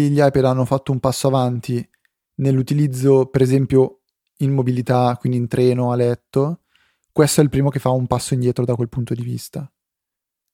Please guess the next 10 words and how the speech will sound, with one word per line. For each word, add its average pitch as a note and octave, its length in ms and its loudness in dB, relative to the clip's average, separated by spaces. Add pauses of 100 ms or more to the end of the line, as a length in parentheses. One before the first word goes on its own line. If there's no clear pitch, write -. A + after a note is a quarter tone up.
(680)
Cioè, C3+ 360 2 (1500)
gli D3 140 2
iPad C#3+ 140 4
sono C#3 180 0
sempre B2+ 180 0
diventati B2 300 -2
più C3 100 -6
comodi A#2 400 -4
da A#2+ 100 -2
usare A#2 520 -2